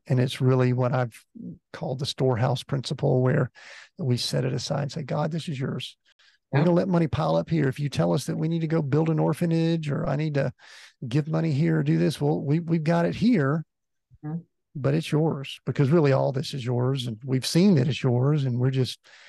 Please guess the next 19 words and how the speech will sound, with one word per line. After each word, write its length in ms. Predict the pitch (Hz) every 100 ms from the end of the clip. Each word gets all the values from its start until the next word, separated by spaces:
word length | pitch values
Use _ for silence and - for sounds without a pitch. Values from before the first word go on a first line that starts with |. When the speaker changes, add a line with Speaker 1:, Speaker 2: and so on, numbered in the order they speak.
| - _
Speaker 1:
acknowledging 800 | 139 131 120 123 120 110 120 120
that 340 | 131 127 -
by 160 | 143 147
setting 360 | - 135 123
this 180 | 143 -
account 360 | - 147 151 147
up. 160 | 165 - _ _ _ _ _ _ _ _ _
Speaker 2:
That's 260 | - 147 151
important, 640 | 147 131 127 120 123 117 -
the 100 | 120
stewardship, 720 | - - 117 120 - 113 - - _ _ _ _ _ _ _ _ 135
because 240 | 139 139
you 60 | 135
cannot 300 | 160 143 127
be 120 | 135
trusted 420 | - 135 - 135
with 180 | 139 -
more 420 | 127 123 147 233 - _ _ _ _ _ _ _ _
if 120 | -